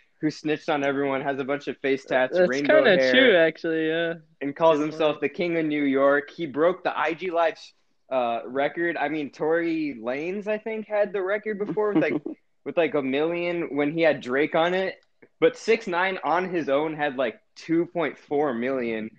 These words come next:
Speaker 1: which
Speaker 3: Yeah.
Speaker 1: absolutely blew him out of the water. That's insane. Two point four million. He got a hundred and eighty million plus streams on YouTube.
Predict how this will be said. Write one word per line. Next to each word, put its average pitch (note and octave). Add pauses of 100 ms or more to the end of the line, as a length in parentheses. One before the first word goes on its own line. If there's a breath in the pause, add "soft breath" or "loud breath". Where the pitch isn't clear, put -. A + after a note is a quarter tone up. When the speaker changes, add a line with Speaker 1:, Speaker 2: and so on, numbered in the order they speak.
(140)
Speaker 1:
which C3
Speaker 3:
Yeah. -
Speaker 1:
absolutely C#3+
blew C3+
him D#3+
out C#3
of B2+
the A2
water. A2
That's C#3
insane. A#2+
Two D#3
point D3+
four C3+
million. B2 (320)
He D3+
got E3+
a C#3
hundred E3+
and C3+
eighty D#3
million C#3+
plus C#3+
streams C#3
on A#2+
YouTube. C3+